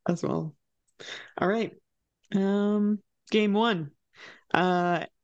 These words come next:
A I Chihiro, alter ego, um, is in there. Um, Makoto is in my B tier, Celeste,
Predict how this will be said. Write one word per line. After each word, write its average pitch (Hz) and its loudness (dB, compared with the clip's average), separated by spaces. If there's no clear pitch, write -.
A 214 4
I 233 0
Chihiro, 254 -2
alter 208 2
ego, 240 0
um, 165 0
is 185 -2
in 180 2
there. 208 2
Um, 233 2
Makoto 208 0
is 214 0
in 202 2
my 190 0
B 185 -2
tier, 208 0
Celeste, 180 -2